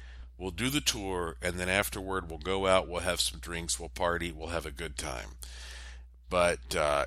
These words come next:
you have to go to creepy vegas dot com and buy your tickets online.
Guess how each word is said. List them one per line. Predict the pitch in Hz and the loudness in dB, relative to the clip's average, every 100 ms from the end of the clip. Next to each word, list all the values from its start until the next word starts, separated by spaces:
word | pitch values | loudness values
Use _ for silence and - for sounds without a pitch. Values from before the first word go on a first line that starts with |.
| - | 0
you | 95 | 6
have | 95 117 | 8 8
to | - | 6
go | 95 104 | 0 -2
to | 98 | -2
creepy | - - 117 - 113 | -6 -4 -4 -2 -2
vegas | 95 101 101 98 95 - - | 4 8 8 8 6 6 6
dot | - 90 87 | 8 10 10
com | - 98 87 78 80 | 6 2 4 2 0
and | 80 76 | -4 6
buy | 82 90 | 8 8
your | 90 | 4
tickets | - 101 - 95 - | -2 -4 -2 -2 0
online. | 90 90 90 85 76 57 | 2 0 2 0 2 -2